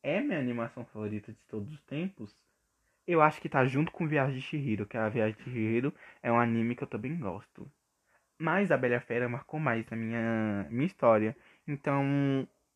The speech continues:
assim, meu top três de melhores animações é Bela e a Fera,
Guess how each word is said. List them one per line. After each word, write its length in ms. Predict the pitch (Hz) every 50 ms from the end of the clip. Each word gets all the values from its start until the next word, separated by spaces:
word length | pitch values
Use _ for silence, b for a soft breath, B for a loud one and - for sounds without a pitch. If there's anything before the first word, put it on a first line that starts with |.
| _ -
assim, 320 | 135 185 - - - 151
meu 220 | 123 110 110 117 120
top 280 | - 135 143 - -
três 300 | 117 - - 120 135 139
de 140 | 147 110 110 -
melhores 540 | 117 113 113 104 104 104 104 107 110 123 -
animações 680 | 104 107 107 104 101 101 - - - 110 113 117 104 -
é 100 | 104 101
Bela 240 | 101 104 95 98 104
e 40 |
a 20 | 117
Fera, 560 | - _ - - 117 123 139 170 202 226